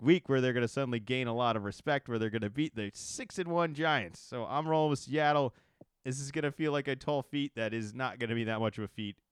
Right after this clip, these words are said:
Daniel Jones is gonna throw so many interceptions. That, that, that crowd is gonna be so loud. I'm, I'm in on the, I'm in, in Seattle. I think they're competitive. I think Perel-, Pete Carroll's, uh, capable of outcoaching everybody in this one. So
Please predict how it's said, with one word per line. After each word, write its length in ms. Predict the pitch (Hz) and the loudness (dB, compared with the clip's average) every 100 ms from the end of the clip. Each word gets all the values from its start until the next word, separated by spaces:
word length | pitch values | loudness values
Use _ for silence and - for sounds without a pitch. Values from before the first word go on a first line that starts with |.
| _ | _
Daniel 280 | 135 143 131 | -4 0 0
Jones 380 | 131 131 123 117 | 2 2 2 -2
is 160 | 107 | -4
gonna 180 | 110 107 | -4 -4
throw 220 | 110 101 | -2 -4
so 500 | - - 113 156 208 | -4 -2 4 6 6
many 300 | 165 147 131 | 4 2 0
interceptions. 640 | 117 110 123 107 113 107 - _ _ _ _ _ _ _ | -2 0 0 0 -2 -6 -8 _ _ _ _ _ _ _
That, 180 | 117 123 - _ - | -8 -8 -10 _ -6
that, 200 | - 135 | -4 0
that 200 | 131 - | 0 2
crowd 260 | 127 107 | 2 2
is 80 | 104 | 0
gonna 160 | 104 95 | -2 -4
be 100 | 104 | -4
so 320 | - 127 135 | 0 4 4
loud. 420 | 127 98 90 90 - _ _ _ _ _ _ _ - | 4 0 -2 -6 -12 _ _ _ _ _ _ _ -6
I'm, 160 | 151 165 | -2 0
I'm 140 | 190 | 0
in 100 | 196 | 0
on 140 | 190 190 | -2 -2
the, 100 | 190 | -2
I'm 120 | 185 | -2
in, 80 | 202 | -4
in 80 | |
Seattle. 340 | 190 196 185 107 | -2 0 0 0
I 80 | 113 | -4
think 140 | 147 | -6
they're 80 | 143 | -6
competitive. 460 | 135 143 143 147 | 0 4 4 4
I 20 | 135 | -2
think 180 | 139 | -4
Perel-, 280 | - 123 123 - | 0 2 0 -2
Pete 140 | - 135 | -6 -2
Carroll's, 420 | 127 123 117 101 | 2 2 0 -2
uh, 240 | 104 98 98 | -4 -4 -4
capable 340 | 123 113 104 101 | -8 -6 -4 -4
of 140 | 98 | -2
outcoaching 300 | 110 104 95 | -2 -2 -2
everybody 380 | 101 101 90 87 | -2 -2 -4 -8
in 60 | 90 | -10
this 160 | 87 | -12
one. 160 | 82 80 | -14 -16
So 180 | - | -14